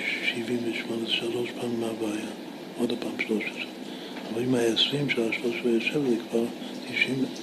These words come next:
תשעים ושמונה, שזה שבע בריבוע. עוד יותר מופלא, ארבעים ושבע ו-, ושלושים ואחד הם שניהם ראשוניים.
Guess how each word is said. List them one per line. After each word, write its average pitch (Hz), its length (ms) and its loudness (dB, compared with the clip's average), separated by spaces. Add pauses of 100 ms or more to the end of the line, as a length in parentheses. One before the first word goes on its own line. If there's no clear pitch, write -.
(480)
תשעים - 480 6
ושמונה, 110 420 0
שזה 113 220 4 (120)
שבע 143 340 6
בריבוע. 110 500 0 (2500)
עוד 123 220 -2
יותר 127 280 6
מופלא, 120 640 6 (640)
ארבעים 117 420 -2
ושבע 120 500 0 (100)
ו-, 110 240 -6 (1160)
ושלושים 127 500 2
ואחד 127 640 8
הם 117 140 2
שניהם 120 400 4
ראשוניים. 113 680 0